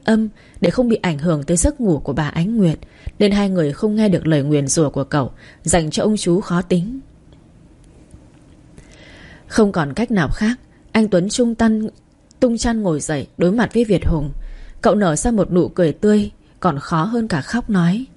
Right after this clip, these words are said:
"Chào buổi sáng chú Út. Nghe nói con mệt, không xuống ăn sáng được phải không? Để chú bế con xuống nhé." Lời nói và nét mặt của Việt Hùng hoàn toàn trái ngược nhau,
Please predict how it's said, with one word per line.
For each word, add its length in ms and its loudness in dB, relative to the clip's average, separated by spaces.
"Chào 220 2
buổi 160 2
sáng 220 0
chú 200 0
Út. 240 0
Nghe 120 4
nói 200 2
con 240 0
mệt, 140 2
không 180 2
xuống 140 2
ăn 120 2
sáng 260 2
được 120 -2
phải 160 -2
không? 260 -2
Để 120 2
chú 180 0
bế 220 2
con 200 -4
xuống 260 -2
nhé." 180 -4
Lời 180 6
nói 220 -2
và 100 -4
nét 260 -2
mặt 200 -2
của 100 -2
Việt 180 -2
Hùng 260 0
hoàn 340 -2
toàn 200 0
trái 220 0
ngược 420 0
nhau, 340 2